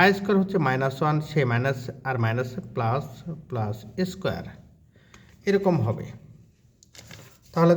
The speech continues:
দেখো এরকম হলে জেড স্কয়ার, এই যে এটা দেখো এখানে কমন নেওয়া যায়, মাইনাস m, মাইনাস m এখানে কমন নিচ্ছে, মাইনাস m ln z minus a plus ln z plus a, এটা গুণন করে হবে ln জেড স্কয়ার মাইনাস এ স্কয়ার। অনুরূপভাবে এটার ক্ষেত্রেও একই,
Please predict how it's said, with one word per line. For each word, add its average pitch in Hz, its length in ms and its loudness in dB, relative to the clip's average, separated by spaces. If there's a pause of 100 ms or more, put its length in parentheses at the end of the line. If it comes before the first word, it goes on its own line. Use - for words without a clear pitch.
দেখো 180 280 4 (540)
এরকম 175 240 2 (100)
হলে 175 200 6 (200)
জেড 147 160 0 (140)
স্কয়ার, 165 280 2 (180)
এই 147 100 -2
যে 135 120 2
এটা 131 140 2 (140)
দেখো 139 240 0
এখানে 143 260 -4
কমন 143 220 0
নেওয়া 151 180 4
যায়, 156 180 2
মাইনাস 139 280 2 (180)
m, - 20 4 (120)
মাইনাস 131 240 0 (100)
m - 80 -4
এখানে 139 220 -4
কমন 143 200 -2
নিচ্ছে, 147 260 -4
মাইনাস 143 280 0 (120)
m - 20 2 (720)
ln 151 240 6 (220)
z 151 40 0 (180)
minus 170 260 4 (100)
a 190 40 4 (280)
plus 151 280 2 (160)
ln 117 160 2 (100)
z - 20 -2 (180)
plus 101 240 -4 (140)
a, - 20 -2 (420)
এটা 135 120 -4 (100)
গুণন 156 280 4
করে 151 200 0
হবে 143 160 0 (160)
ln 117 180 4 (200)
জেড 120 140 -2 (100)
স্কয়ার 175 240 0
মাইনাস 117 260 -2
এ - 100 -8
স্কয়ার। 160 240 -4 (540)
অনুরূপভাবে 190 440 4 (100)
এটার 151 260 -2
ক্ষেত্রেও 113 280 -2 (100)
একই, 175 220 -4